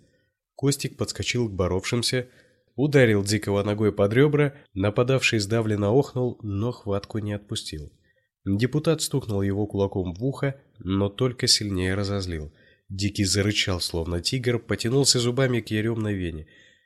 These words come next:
Костя нагнулся и всадил нож между ребер нападавшего. В момент удара постарался ни о чем не думать.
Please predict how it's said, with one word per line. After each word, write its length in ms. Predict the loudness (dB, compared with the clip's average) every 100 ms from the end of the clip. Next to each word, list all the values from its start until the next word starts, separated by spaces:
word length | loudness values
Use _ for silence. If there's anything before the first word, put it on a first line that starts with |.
| _ _ _ -2
Костя 340 | 2 4 4
нагнулся 520 | 4 4 4 4 2
и 40 | 0
всадил 400 | 0 0 0 2
нож 320 | 2 2 0
между 280 | -4 -2 -2
ребер 320 | -2 -2 -2
нападавшего. 720 | -4 -6 -6 -8 -10 -14 -16 _ _ _ -8
В 180 | -2
момент 400 | 2 4 4 2
удара 360 | 0 0 2 0
постарался 640 | 0 -2 -2 -2 0 -2
ни 120 | -2 -2
о 60 |
чем 260 | -2 -4 -4
не 80 | -6
думать. 380 | -8 -10 -14